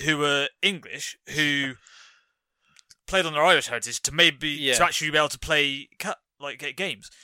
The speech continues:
Speaker 1: Kevin Kilbane came out and slated him. Well, you were never playing. Have you li-, heard him talk?
Speaker 2: No.
Speaker 1: He's, like, the most Yorkshire
Speaker 2: Oh,
Speaker 1: sounding
Speaker 2: yeah,
Speaker 1: bloke.
Speaker 2: yeah, no, I'm
Speaker 1: So he's,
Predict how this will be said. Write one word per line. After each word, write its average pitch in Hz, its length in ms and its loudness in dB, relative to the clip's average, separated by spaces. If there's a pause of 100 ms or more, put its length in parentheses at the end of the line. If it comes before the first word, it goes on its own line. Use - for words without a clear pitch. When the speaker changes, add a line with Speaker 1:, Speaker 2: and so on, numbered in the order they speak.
(120)
Speaker 1:
Kevin 196 260 -2
Kilbane 175 440 2
came 131 200 -2
out 123 100 -6
and 117 80 -10
slated 120 300 -4
him. 113 140 -12 (460)
Well, 160 120 2
you 208 160 2
were 196 120 0
never 175 220 -2
playing. 160 300 0
Have 151 120 -6
you 180 120 -4
li-, 190 140 -6
heard 185 180 -2
him 180 80 -4
talk? 156 320 -6 (260)
Speaker 2:
No. 120 160 -10
Speaker 1:
He's, 147 120 -6
like, 170 120 2
the 160 60 -8
most 139 220 -4
Yorkshire 175 360 0
Speaker 2:
Oh, 185 40 6 (160)
Speaker 1:
sounding 151 100 2
Speaker 2:
yeah, 165 80 6
Speaker 1:
bloke. 156 160 6
Speaker 2:
yeah, 123 160 -2
no, 131 160 0
I'm 120 160 -6
Speaker 1:
So 170 360 2
he's, 160 360 0